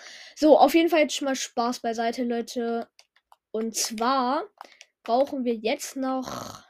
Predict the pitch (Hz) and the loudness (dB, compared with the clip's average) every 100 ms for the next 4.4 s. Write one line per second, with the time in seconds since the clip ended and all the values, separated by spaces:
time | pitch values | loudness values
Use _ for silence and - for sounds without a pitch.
0 | - 233 - - 254 269 262 262 262 _ | -14 -12 -12 -10 -6 -6 -4 -4 -6 _
1 | _ _ _ _ _ _ _ _ _ _ | _ _ _ _ _ _ _ _ _ _
2 | _ _ _ _ _ _ _ - 233 214 | _ _ _ _ _ _ _ -14 -12 -8
3 | - 330 339 247 220 214 - 190 214 214 | 2 2 2 -4 -4 -8 -8 -10 -10 -12
4 | 208 208 - - | -10 -10 -12 -20